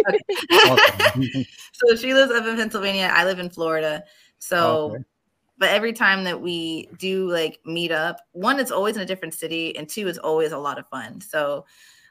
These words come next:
Speaker 1: um, she's like, "Oh, yeah, do you wanna, it's gonna be in Fort Worth." And I was like, "You know what? Yeah, sure."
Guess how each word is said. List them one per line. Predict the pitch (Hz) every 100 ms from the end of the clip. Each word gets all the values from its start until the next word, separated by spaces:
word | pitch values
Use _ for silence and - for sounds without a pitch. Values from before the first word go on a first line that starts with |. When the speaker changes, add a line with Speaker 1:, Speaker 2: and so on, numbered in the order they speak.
| _ 175
Speaker 1:
um, | 170 160 147 147 - -
she's | -
like, | 214
"Oh, | 247
yeah, | 262 247 214
do | 196
you |
wanna, | 190 190
it's | 190
gonna | 214
be | 214 208
in | 208
Fort | 185 -
Worth." | 208 208
And | 196
I |
was | 185
like, | 202
"You | 254
know | 349
what? | 339 330
Yeah, | 302 349
sure." | 269 - 233